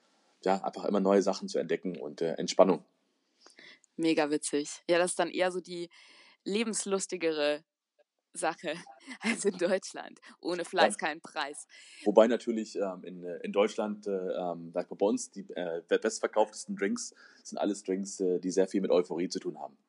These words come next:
Speaker 1: Also, ähm, seit sechs Jahren ist bei uns ein Bestseller ein Drink mit Mandarine,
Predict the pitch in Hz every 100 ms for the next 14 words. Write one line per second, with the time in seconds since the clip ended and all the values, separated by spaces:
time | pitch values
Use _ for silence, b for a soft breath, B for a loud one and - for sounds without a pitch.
0 | _ _ _ _ _ 76 - 78 78 80
1 | - 80 78 76 76 - 90 98 104 98
2 | 95 104 - 71 101 - - 90 101 -
3 | 110 101 92 95 98 - - 90 92 98
4 | 110 113 110